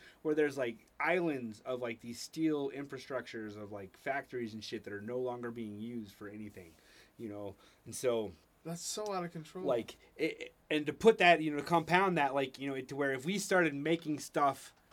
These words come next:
Speaker 1: or, you know, to get, like, a brain trust of, like, maybe thirty or forty of the smartest individuals in America,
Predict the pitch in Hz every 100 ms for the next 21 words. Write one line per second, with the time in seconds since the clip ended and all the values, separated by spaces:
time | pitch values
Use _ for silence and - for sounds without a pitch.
0 | _ _ 139 135 135 131 127 143 151 165
1 | 151 139 - 143 160 160 156 147 131 -
2 | - 123 120 123 107 - _ _ _ _
3 | _ _ - 135 139 127 - - 180 185
4 | 185 147 139 175 170 156 127 123 - 160
5 | 147 135 147 135 131 127 127 120 120 117
6 | 131 113 104 90 -